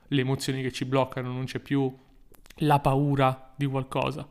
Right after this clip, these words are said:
Prendere in mano questa conversazione, prendere in mano questa discussione è fondamentale per capire il nostro io più vero,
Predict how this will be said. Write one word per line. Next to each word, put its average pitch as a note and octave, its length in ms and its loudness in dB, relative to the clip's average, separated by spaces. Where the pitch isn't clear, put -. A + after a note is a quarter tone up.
Prendere F#3 420 6
in D#3+ 100 6
mano C#3 300 6
questa C#3+ 260 0
conversazione, D#3+ 800 2
prendere C#3+ 340 0
in D3 60 0
mano C#3+ 200 0
questa C#3+ 220 -2
discussione F3+ 880 0
è E3+ 80 -6
fondamentale D3+ 880 2
per C#3+ 220 -12
capire C3 640 -4
il C3+ 100 -2
nostro C3+ 500 2
io C#3 560 2
più D3 260 2
vero, A#2+ 520 -2